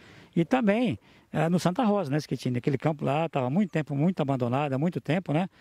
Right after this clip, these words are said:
A gente conseguiu recuperar também aquele campo de areia. E fizemos também uma quadra de areia lá no São José,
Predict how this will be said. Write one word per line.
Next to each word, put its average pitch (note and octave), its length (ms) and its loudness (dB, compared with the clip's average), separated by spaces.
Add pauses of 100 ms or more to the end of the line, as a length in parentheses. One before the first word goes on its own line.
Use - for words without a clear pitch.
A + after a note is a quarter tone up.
(320)
A B2+ 60 -2
gente C#3 180 -2
conseguiu C#3+ 340 2
recuperar D3+ 420 0
também F3 460 0 (320)
aquele D#3 320 0
campo D3+ 240 -2
de D3 100 0
areia. D#3 380 0 (380)
E E3 80 0
fizemos G3+ 400 2
também F3+ 280 2
uma F#3+ 300 0
quadra E3 360 -2
de E3 60 0
areia D#3+ 220 0
lá D#3 140 -2
no G3+ 80 -6
São G3+ 180 -6
José, D#3+ 320 -2